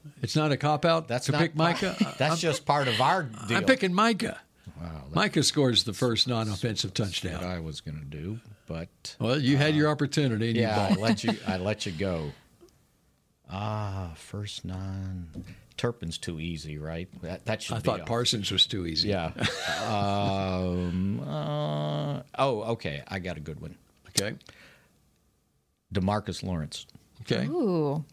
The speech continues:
Speaker 2: Fumble recovery for a touchdown.
Speaker 1: I like it.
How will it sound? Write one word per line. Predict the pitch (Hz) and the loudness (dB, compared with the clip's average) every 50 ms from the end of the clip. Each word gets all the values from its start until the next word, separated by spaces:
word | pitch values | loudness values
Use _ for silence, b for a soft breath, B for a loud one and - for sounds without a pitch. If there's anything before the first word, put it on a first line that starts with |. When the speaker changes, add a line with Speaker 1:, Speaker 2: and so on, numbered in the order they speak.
| _ _ | _ _
Speaker 2:
Fumble | - - - 101 104 104 104 101 | -8 -4 -4 -2 -2 -2 -2 -2
recovery | 95 92 82 - - - 104 95 95 101 98 95 | -2 -4 -4 -6 -4 -4 -4 -4 -4 -4 -4 -4
for | 90 - - - 80 | -6 -8 -10 -10 -10
a | - | -10
touchdown. | - - - - - - - - - - - _ - - - - | -12 -12 -14 -14 -14 -16 -18 -18 -20 -20 -20 _ -20 -14 -8 -6
Speaker 1:
I | 95 104 | -2 -2
like | 107 127 147 - - | -2 -2 -4 -4 -6
it. | - - | -10 -10